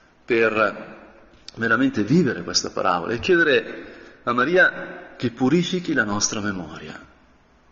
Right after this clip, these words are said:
Tu sei piena di grazia, Madre nostra, Madre Immacolata, sempre Vergine.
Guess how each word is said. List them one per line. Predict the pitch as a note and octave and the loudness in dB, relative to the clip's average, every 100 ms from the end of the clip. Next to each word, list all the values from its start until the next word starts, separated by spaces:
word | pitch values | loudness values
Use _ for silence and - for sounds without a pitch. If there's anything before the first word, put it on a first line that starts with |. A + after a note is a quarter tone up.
| _ _ _ - - | _ _ _ -10 0
Tu | D3 | 4
sei | - A2 | 4 2
piena | A2 C3 B2+ | 2 2 4
di | A2+ G2+ | 2 0
grazia, | F2 - - - F#2+ | -2 -4 -6 -6 -6
Madre | F#2+ F#2 F2+ | -8 -8 -12
nostra, | D2+ - - - - _ _ _ _ _ _ _ - | -12 -6 -6 -8 -20 _ _ _ _ _ _ _ -2
Madre | A#2 A2+ A2+ A2 - | 0 0 0 -2 2
Immacolata, | A#2 G#2 G2+ - F#2 C2+ - - C#2 - _ | 2 2 0 -6 -12 -12 -14 -14 -14 -16 _
sempre | - - A#2+ G#2+ A2 | -2 0 0 -4 -6
Vergine. | F#2 E2 - - - A#1 - | -8 -12 -12 -12 -12 -14 -20